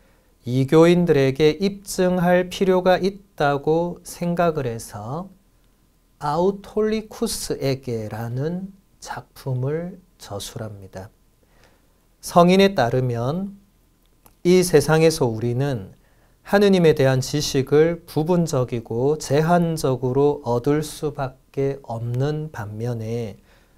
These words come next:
죽은 뒤에는 굴사불멸의 옷을 입어서 하느님을 볼 수 있게 됩니다. 테오필로 성인은 창조된 만물이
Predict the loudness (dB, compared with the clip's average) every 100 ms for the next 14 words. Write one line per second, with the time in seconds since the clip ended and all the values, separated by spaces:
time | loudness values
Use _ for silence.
0 | _ _ _ -4 4 6 6 0 -4 -2
1 | 0 0 0 -6 -14 _ _ _ _ 0
2 | 2 2 4 6 6 4 0 4 6 6
3 | 4 0 -2 -2 -2 -2 -6 -6 -4 -2
4 | -4 -8 -16 _ _ _ _ -4 0 2
5 | 0 -2 -2 -2 -4 -10 -4 0 0 -4
6 | -12 -8 -6 -6 -8 -12 -14 _ _ -2
7 | -2 -4 -10 -16 -14 -14 -14 -14 -16 _
8 | _ _ _ _ _ _ _ _ _ _
9 | _ _ 6 6 6 4 4 4 -4 -4
10 | -2 -4 -6 -12 _ _ _ _ _ -6
11 | 0 2 4 6 4 4 -2 -4 -4 -4
12 | -2 -2 -2